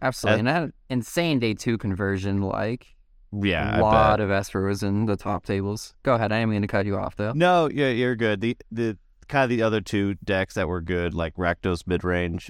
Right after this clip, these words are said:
Speaker 2: and Rakdos Reanimator, your deck, they're both, like, fi-, north of fifty-two win percentage. Uh,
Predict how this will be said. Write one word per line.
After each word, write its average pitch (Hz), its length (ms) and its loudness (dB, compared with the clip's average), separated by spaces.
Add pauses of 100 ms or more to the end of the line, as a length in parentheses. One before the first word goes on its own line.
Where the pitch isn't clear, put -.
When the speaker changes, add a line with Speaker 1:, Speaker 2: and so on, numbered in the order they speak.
Speaker 2:
and 87 420 -2
Rakdos 87 420 -2
Reanimator, 85 600 0
your 85 180 0
deck, 98 460 -2
they're 90 240 -2
both, 95 380 -2
like, 82 200 0
fi-, - 220 -6
north 95 320 0
of 87 100 -2
fifty-two 87 440 -2
win 80 240 -2
percentage. 87 720 -2 (520)
Uh, 87 260 4